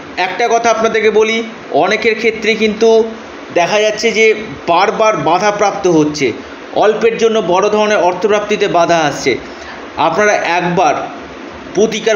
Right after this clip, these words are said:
প্রতিবিধানটা অবশ্যই করুন। প্রতিকার প্রতিবিধান করলে কি হবে, যে আপনাদের চটজলদি অর্থপ্রাপ্তি ঘটাতে কিন্তু সাহায্য কিন্তু করবে।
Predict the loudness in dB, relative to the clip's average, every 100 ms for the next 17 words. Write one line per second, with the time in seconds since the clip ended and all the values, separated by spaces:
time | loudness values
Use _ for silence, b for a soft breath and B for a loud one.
0 | 2 0 0 0 2 2 2 2 0 0
1 | -2 -2 -8 B B B -2 0 0 0
2 | 2 2 2 0 0 2 2 0 0 2
3 | 4 4 2 -2 B -6 -2 -2 0 0
4 | 0 0 2 -2 0 0 2 0 0 2
5 | 0 -2 2 0 2 0 0 0 0 -2
6 | 0 0 0 -2 -2 -4 0 0 2 0
7 | 0 2 2 0 -4 -10 -6 0 0 0